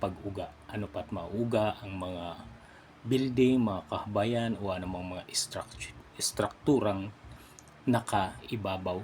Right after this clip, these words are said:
sa lupa. So, magkakaroon nga daw po ng ganun na mga pangyayari. Pero sinabi na Panginoong Kristo na ito ay pasimula pa lamang ng hapdi ng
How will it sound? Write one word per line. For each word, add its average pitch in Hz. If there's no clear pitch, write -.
sa 90
lupa. -
So, 95
magkakaroon 120
nga 101
daw 92
po -
ng 107
ganun 104
na 92
mga 92
pangyayari. 92
Pero 156
sinabi 95
na 87
Panginoong 95
Kristo 113
na 101
ito -
ay 160
pasimula 135
pa 139
lamang 117
ng 156
hapdi 107
ng 107